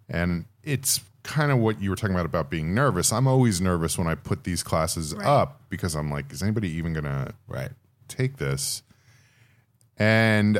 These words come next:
Speaker 1: I didn't even make this class public. I just sent an email to the people that had taken my spec writing class, and it sold out instantly.
Speaker 2: <gasps>
Speaker 1: So,
Speaker 2: Sean,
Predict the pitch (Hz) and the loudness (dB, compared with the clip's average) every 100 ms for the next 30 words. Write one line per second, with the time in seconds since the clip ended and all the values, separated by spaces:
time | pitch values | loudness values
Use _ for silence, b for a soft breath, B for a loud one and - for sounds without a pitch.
0 | - 113 180 147 110 95 92 98 98 _ | 2 2 4 4 4 4 4 4 0 _
1 | _ - _ - 92 - 87 78 - - | _ -20 _ -4 -4 0 0 0 -2 -8
2 | - 147 139 87 69 78 92 95 101 90 | -2 2 2 2 0 -2 0 0 2 0
3 | 80 80 87 92 87 80 69 - 78 73 | -2 -4 -2 0 0 0 -2 -4 -6 -6
4 | 82 67 76 73 69 78 71 67 69 - | -8 -6 -6 -6 -6 -8 -4 -4 -6 -4
5 | 85 - 67 67 - 65 64 - - _ | -6 -6 -10 -10 -10 -10 -10 -12 -16 _
6 | _ _ _ _ _ _ _ _ _ _ | _ _ _ _ _ _ _ _ _ _
7 | _ - 87 80 - 98 85 71 67 76 | _ -8 -4 -2 0 0 0 -2 -4 -4
8 | - 60 60 131 392 440 427 B B B | -6 -6 -10 -8 -8 -8 -10 B B B
9 | - - 120 110 101 95 | -2 4 6 8 6 4